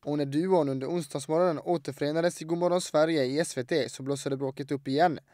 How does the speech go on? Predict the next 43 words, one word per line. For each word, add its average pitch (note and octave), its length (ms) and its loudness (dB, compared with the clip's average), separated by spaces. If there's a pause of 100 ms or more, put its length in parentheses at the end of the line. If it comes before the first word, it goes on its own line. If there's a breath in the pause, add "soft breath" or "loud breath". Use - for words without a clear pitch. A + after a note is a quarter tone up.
(120)
när D3 140 0
Habasin-incidenten C3+ 920 0
togs C#3 260 -8
upp A#2 180 -4
av D#3 120 -6
programledaren C#3 720 0
Alexander B2+ 520 -6
Norén. A#2 400 -8 (800 soft breath)
"Du D#3 160 -4
gick F#3 140 2
över F3+ 180 8
gränsen", E3 400 2
sa E3+ 120 -4
Svensson, A2+ 500 -6 (140)
som - 180 -12
fick D#3+ 180 -4
rejält E3 380 2
mothugg E3 420 -6
från B2+ 200 -10
Laurén. A#2+ 360 -4 (720 soft breath)
"Hur E3+ 120 -2
kan F3+ 180 -2
du F#3+ 80 -2
ta D#3 240 2
det E3 100 0
så E3 140 -6
jävla D#3+ 280 2
hårt? D3 380 0 (440 soft breath)
Är C#3+ 160 2
du D#3 120 0
en D#3+ 80 0
jävla D3 260 4
skolfröken? C#3+ 800 -2 (240)
Det C3 160 -6
är D3+ 120 0
en D3+ 80 -2
patetisk D#3+ 540 -4
åsikt. - 520 -8 (360 soft breath)
I D3+ 100 0
ringen D#3+ 300 0
smäller E3 260 0
det D3+ 80 2
ordentligt C#3+ 560 -2